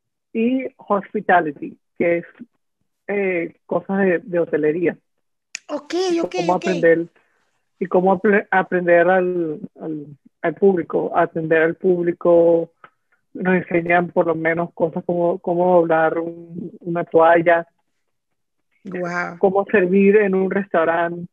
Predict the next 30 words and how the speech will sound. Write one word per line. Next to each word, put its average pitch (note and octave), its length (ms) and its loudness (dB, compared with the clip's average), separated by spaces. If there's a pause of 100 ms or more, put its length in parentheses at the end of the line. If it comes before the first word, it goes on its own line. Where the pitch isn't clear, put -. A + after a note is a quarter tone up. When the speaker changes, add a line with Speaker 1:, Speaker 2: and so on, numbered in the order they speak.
(200)
Speaker 1:
cómo F#3 280 -4
es G3 80 -2
el F#3+ 60 -16
servicio, F3+ 680 -6
cómo F#3 280 -2
debería F3+ 260 0
ser F3+ 140 -2
el F3 80 -8
servicio F3+ 460 -4
en F3 60 -6
un F3 120 -8
restaurante. E3+ 580 -4 (540)
Ahora G3+ 260 2
cada A3 260 4
vez A3+ 100 -2
que A#3 120 -12
yo A3 100 -4
voy A3 80 -6
a - 20 -6
un G#3+ 60 -14
restaurante G#3 640 -8 (380)
me F#3 160 -10
doy F3 400 -6
cuenta F3 380 -6
de F3 160 -8
que D#3 720 -6 (340)
cómo F3 260 -8
es F3+ 40 -10
el E3+ 80 -16
servicio. E3+ 460 -8